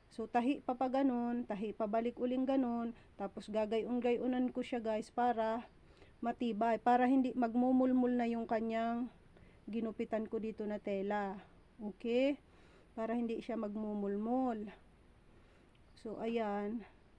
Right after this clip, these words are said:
Sa mga hindi dyan marunong manahi, sa kamay, sa bagay, kung madami naman kayong pira, guys, di, siyempre, hindi na kayo magpakahirap manahi, no?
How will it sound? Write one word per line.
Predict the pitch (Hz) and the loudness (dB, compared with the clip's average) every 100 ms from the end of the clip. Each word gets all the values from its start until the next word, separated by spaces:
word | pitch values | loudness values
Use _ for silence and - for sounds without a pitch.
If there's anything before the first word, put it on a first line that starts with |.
| - - - - - - | -20 -20 -20 -20 -20 -10
Sa | 240 | -4
mga | 240 247 254 | -2 0 0
hindi | 262 254 | 0 0
dyan | 214 254 | -2 0
marunong | 254 240 254 254 254 | 2 2 2 0 0
manahi, | 254 254 247 254 233 226 226 - - - - - - - - | 0 0 0 -2 -4 -6 -8 -14 -20 -20 -20 -20 -20 -20 -20
sa | - 226 | -8 -6
kamay, | 233 240 254 247 240 240 240 247 - - - - - - | -2 0 2 2 2 2 0 -4 -8 -20 -20 -20 -20 -10
sa | 240 | -4
bagay, | 226 302 294 - | 2 4 4 2
kung | 269 | 0
madami | 269 285 330 | 2 6 8
naman | 320 285 254 247 | 8 6 4 0
kayong | 240 233 226 | -2 -2 -2
pira, | 240 220 | -2 -2
guys, | 220 254 302 - - - - - - - - | -2 0 0 -2 -20 -20 -20 -20 -20 -20 -16
di, | 226 247 | -8 -6
siyempre, | 247 254 277 | -4 -4 6
hindi | 311 294 262 | 8 8 4
na | 254 | 0
kayo | 247 247 247 | 2 2 2
magpakahirap | 233 247 240 240 247 233 | 0 -2 0 2 2 0
manahi, | 240 240 247 247 | -2 0 2 0
no? | 240 254 302 | 0 0 0